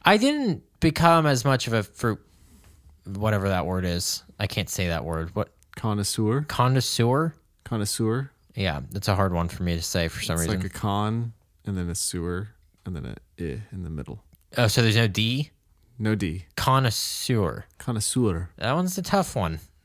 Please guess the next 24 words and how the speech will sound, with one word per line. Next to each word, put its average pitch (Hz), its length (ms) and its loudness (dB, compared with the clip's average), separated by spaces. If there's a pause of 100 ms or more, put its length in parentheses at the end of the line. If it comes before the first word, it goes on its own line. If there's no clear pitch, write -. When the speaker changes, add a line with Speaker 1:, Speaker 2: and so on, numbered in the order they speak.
(260)
Speaker 1:
That's 113 180 -4
tricky. 113 520 -2
<laughs> - 40 -20 (120)
Um, 135 400 8 (1080)
no, 233 240 6
yeah, 208 240 6
uh, 139 500 4
I, 156 60 4
that 151 200 2
was 160 140 2
more 160 160 4
so 147 200 4
once 135 180 2
I 120 120 2
graduated 101 680 0 (680)
that 135 240 0
I - 20 2
started 98 280 2
liking 90 280 -2
fruit 90 240 -6
as 85 100 -4
much 90 260 -6
as 87 80 -4
I 95 100 -8